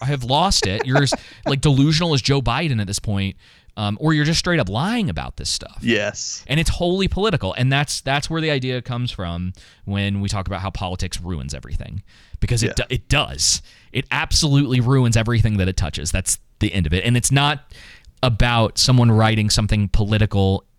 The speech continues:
Speaker 1: in a story
Speaker 2: A movie.
Speaker 1: or, or a movie or, like, governments being in movie. Like, that is, that is taking it in a direction that it was never in-, intended
Speaker 2: Yeah.
Speaker 1: to. Like, that's ridiculous. You're just searching for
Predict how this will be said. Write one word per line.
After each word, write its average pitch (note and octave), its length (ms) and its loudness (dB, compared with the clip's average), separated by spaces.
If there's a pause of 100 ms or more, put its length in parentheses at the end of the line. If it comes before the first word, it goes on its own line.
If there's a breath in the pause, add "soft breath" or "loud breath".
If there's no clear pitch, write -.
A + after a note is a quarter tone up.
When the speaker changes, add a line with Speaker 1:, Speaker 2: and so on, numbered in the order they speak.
Speaker 1:
in F#2+ 500 2 (100)
a F#2+ 140 0
story G2+ 540 4
Speaker 2:
A F2+ 160 2
movie. F#2+ 220 0
Speaker 1:
or, F#2+ 100 -8
or F#2+ 160 -2
a - 20 0
movie G2+ 400 0
or, F#2+ 140 -6
like, F#2+ 260 -4
governments G2 480 -2
being F#2+ 240 -2
in F#2+ 160 -2
movie. F#2 240 -2
Like, A2 220 -6
that B2 200 0
is, A#2+ 160 -2 (1500 loud breath)
that B2+ 480 -2
is B2 300 0
taking A#2+ 380 2
it A2 100 2
in G#2+ 100 0
a G#2 40 -2
direction G2+ 440 0
that G2 80 0
it F2+ 80 -2
was F2+ 120 -2
never F2 440 -2 (260)
in-, F2+ 240 -4 (120)
intended E2 460 -2
Speaker 2:
Yeah. D#2 60 -4
Speaker 1:
to. D2+ 40 -4
Like, D#2+ 140 -4
that's - 220 0
ridiculous. F#2+ 520 0
You're F2+ 80 0
just - 420 -2
searching D#2+ 360 -2
for D#2 220 -6